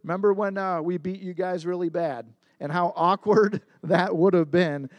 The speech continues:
at a Thanksgiving dinner." I know that I would jab my own brothers and they would jab me in that same way.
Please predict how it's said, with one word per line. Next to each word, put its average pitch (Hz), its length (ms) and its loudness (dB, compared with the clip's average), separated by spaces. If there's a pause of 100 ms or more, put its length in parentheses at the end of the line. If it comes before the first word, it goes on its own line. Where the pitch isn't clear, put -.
(120)
at 156 160 0
a - 80 0
Thanksgiving 175 720 -4
dinner." 139 420 -6 (500)
I 156 120 -4
know 170 160 2
that 151 160 0
I 147 80 0
would 151 200 -2
jab 160 280 -4
my 151 200 -10
own 143 160 -12
brothers 143 340 -4
and 139 100 -12
they 147 120 -6
would 139 180 -10
jab 143 320 -8
me 147 300 -14 (260)
in 151 160 -8
that 139 220 -10
same 147 360 -14
way. 127 340 -12